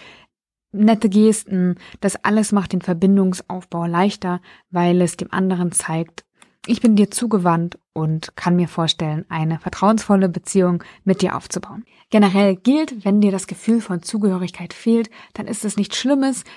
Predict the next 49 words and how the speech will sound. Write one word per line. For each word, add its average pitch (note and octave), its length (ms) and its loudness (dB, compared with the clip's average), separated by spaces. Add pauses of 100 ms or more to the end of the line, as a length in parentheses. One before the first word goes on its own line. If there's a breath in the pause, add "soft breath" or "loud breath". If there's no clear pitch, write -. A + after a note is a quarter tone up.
Natürlich G#3+ 580 2
wünschen F#3 360 -2
wir - 100 -8
uns F3+ 120 -10
das - 200 -10
anders, F#3+ 420 2
aber E3+ 320 -2 (340 loud breath)
ganz, G#3+ 260 2
ganz F#3+ 220 0
viele G3+ 260 2
Menschen, F#3 440 0
und - 120 -10
ich - 180 -12
selbst F#3+ 340 -2
früher F#3 280 0
war F3 120 -2
auch - 140 -4
in G#3 80 0
dieser F#3 200 -2
Situation, E3+ 720 -4 (580 loud breath)
ja, F3 220 2 (280)
denen F3+ 160 2
fehlt B3 380 0
es A#3 240 0
und E3+ 300 -6
die F3 60 -4
fühlen G#3+ 240 2
sich G3+ 200 -2
eben F#3 220 0
nicht B3 240 -2
zugehörig. G3+ 560 -2 (640 loud breath)
Aber F#3 240 0
wenn G#3+ 180 4
wir A3+ 60 2
das G3+ 160 -2
erkennen, G#3 440 0
dann F3+ 120 0
ist - 200 -6
das G3 100 -4
auf - 180 -8
jeden G#3+ 180 4
Fall - 160 -2
eine E3+ 220 -4
große G#3 500 -2
Chance F3+ 460 -2
für - 160 -6
unsere F3 280 -2
persönliche E3+ 540 2
Entwicklung. D#3 560 -8